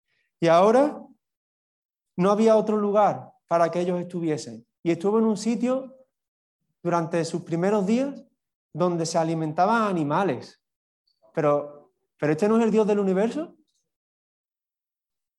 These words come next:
Sa-, ¿sabéis que si yo hubiese sido Dios, probablemente me hubiese, me hubiese ido a nacer a, a una, a un palacio? Y, y las paredes hubiesen sido de oro,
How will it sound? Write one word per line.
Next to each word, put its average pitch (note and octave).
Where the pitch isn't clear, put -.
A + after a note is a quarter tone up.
Sa-, -
¿sabéis F3
que A3
si F#3+
yo F#3
hubiese A3+
sido A3
Dios, A#3+
probablemente G#3
me G3
hubiese, F#3
me E3+
hubiese F#3
ido G3
a F#3+
nacer F#3+
a, D#3
a D#3
una, F3+
a F3
un F#3
palacio? G#3
Y, E3
y D#3+
las D#3
paredes F#3+
hubiesen G3+
sido G#3
de E3+
oro, D#3